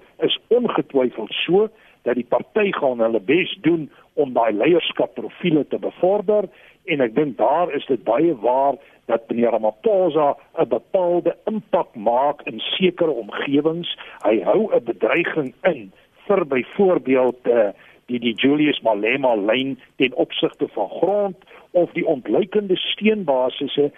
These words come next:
wat die D A getrek het in jou stedelike middelklas omgewings, veral onder die swart mense. So hier is 'n dinamika daar wat ek dink meneer Ramaphosa kan speel.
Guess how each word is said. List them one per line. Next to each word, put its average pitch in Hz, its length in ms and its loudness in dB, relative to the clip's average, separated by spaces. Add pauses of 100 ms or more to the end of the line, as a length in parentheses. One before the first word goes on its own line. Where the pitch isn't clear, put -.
(200)
wat 120 140 0
die 113 180 -12
D 175 320 2
A 143 300 2
getrek 135 580 0
het - 140 -4 (260)
in 147 160 -4
jou 127 160 4
stedelike 160 800 0 (380)
middelklas 160 640 0
omgewings, 139 720 -4 (320)
veral 165 340 0
onder 135 180 -2
die 120 140 -6
swart 156 320 0
mense. 101 400 -6 (320)
So 190 80 4
hier 160 320 0
is - 240 -2
'n 165 160 0
dinamika 135 800 -2
daar 117 320 0 (200)
wat 123 160 0
ek 104 120 -6
dink 147 220 -2
meneer 127 280 0
Ramaphosa 123 680 0 (200)
kan 104 180 -2
speel. 143 500 -2